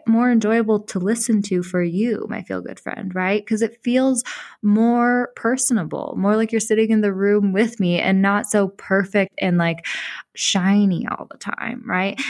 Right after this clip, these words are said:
And not even so overly perfect that it then sounds kind of robotic and unnatural, right?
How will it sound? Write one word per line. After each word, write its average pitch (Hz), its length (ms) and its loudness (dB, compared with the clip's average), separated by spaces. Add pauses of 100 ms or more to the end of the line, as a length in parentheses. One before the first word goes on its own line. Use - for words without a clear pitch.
And 233 220 4
not 247 220 0
even 220 440 2
so 190 360 0
overly 240 580 2
perfect 185 500 -4
that 202 240 0
it - 80 -16
then 214 280 4
sounds 196 360 -2
kind 220 300 0
of 214 160 0
robotic 202 720 2
and 185 180 -2
unnatural, 214 880 0
right? 196 460 2